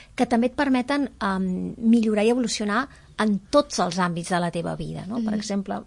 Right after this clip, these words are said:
Speaker 1: amb els nanos, com estem dient ara, amb dèficit d'atenció, eh, amb veu sense hiperactivitat, em, quan arriben a l'edat adulta, em, molts d'ells, que aquí entraríem en el terreny de la medicació,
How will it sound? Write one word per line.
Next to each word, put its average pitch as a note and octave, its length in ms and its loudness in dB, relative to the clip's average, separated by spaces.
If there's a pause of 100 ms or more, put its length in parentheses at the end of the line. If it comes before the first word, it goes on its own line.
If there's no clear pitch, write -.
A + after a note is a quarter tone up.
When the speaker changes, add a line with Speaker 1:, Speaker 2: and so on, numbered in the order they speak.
Speaker 1:
amb G3+ 140 -4
els F#3 160 -6
nanos, G#3 320 0 (260)
com A3+ 160 0
estem G#3 220 -2
dient G3+ 160 0
ara, G3 140 0
amb G3 100 -2
dèficit F#3+ 260 -8
d'atenció, G3+ 540 -2 (480)
eh, G#3 60 -4 (180)
amb F#3+ 200 0
veu F#3 140 -4
sense G#3 260 -4
hiperactivitat, G3 760 -6 (400)
em, G3+ 320 2 (180)
quan A3 220 2
arriben G3 300 0
a C#4+ 60 2
l'edat G3 280 0 (240)
adulta, G3 560 -4 (580)
em, G3 380 0 (440)
molts G#3 360 4
d'ells, G3 240 0
que G#3+ 80 -4
aquí F#3+ 120 -4
entraríem F#3 420 -4
en F3+ 180 -4
el E3+ 140 -6
terreny F3+ 340 -2
de F3+ 100 -2
la F3 100 0
medicació, F3 640 -2